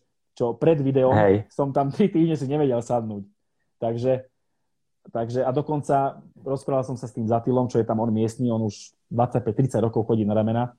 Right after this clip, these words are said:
Speaker 1: A on povedal, že nemohol som to dodrbať, lebo ten úsek, bolo tam päť lovných miest, vieš.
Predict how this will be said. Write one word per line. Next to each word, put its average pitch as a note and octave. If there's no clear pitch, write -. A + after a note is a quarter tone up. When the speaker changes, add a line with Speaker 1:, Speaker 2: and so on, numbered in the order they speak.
Speaker 1:
A -
on A2
povedal, B2
že A2
nemohol C3+
som A2+
to A2
dodrbať, G#2+
lebo G2+
ten C#3
úsek, A2+
bolo C3
tam G#2
päť -
lovných G#2+
miest, F#2+
vieš. G2